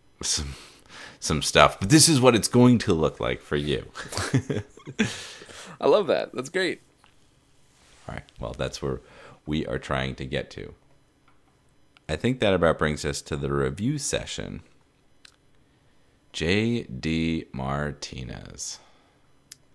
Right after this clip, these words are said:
Speaker 1: who, coincidentally, just opted in.
Speaker 2: Just opted in. Yeah, how do you feel about that? I was gonna ask you about some, uh, some baseball news, but we ran out of time.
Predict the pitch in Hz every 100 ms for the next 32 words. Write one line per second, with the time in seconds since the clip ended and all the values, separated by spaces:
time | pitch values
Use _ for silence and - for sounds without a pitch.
0 | _ - 196 151 120 123 _ _ _ _
1 | _ - 147 143 135 151 95 85 92 -
2 | - - _ _ _ _ _ _ _ -
3 | - 73 - 78 - 110 147 139 - 98
4 | - 98 - 101 90 131 135 170 254 220
5 | 143 78 - 78 - 98 101 127 113 120
6 | - 92 87 85 - - 85 82 78 80
7 | - 90 92 - 85 71 60 - 73 76
8 | 85 82 73 71 - 71